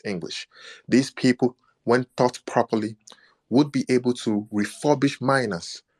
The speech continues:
and create a new job opportunity. We want by twenty twenty-four,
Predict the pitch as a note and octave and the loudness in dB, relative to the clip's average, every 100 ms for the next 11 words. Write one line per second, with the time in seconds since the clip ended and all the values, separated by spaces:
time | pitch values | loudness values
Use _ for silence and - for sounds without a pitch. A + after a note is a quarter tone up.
0 | _ _ _ _ - G2+ - - A#2 B2 | _ _ _ _ -4 -4 -6 -8 0 2
1 | B2 A2+ G#2+ A2+ C3+ C#3+ B2 - B2+ A#2+ | 2 0 -4 -4 -2 -2 -2 0 2 2
2 | A2+ - G#2 - G2+ - - _ _ _ | -2 -4 -8 -8 -10 -12 -20 _ _ _
3 | _ _ _ - A2 A2+ C#3 A2+ A2 A2+ | _ _ _ -4 -2 -2 -4 -2 0 0
4 | G#2+ - _ - - C#3+ - C#3 - A#2+ | -2 -8 _ -14 -8 -6 -6 -8 -6 -8
5 | A2+ - G2+ - C3+ D3+ | -8 -8 -8 2 2 2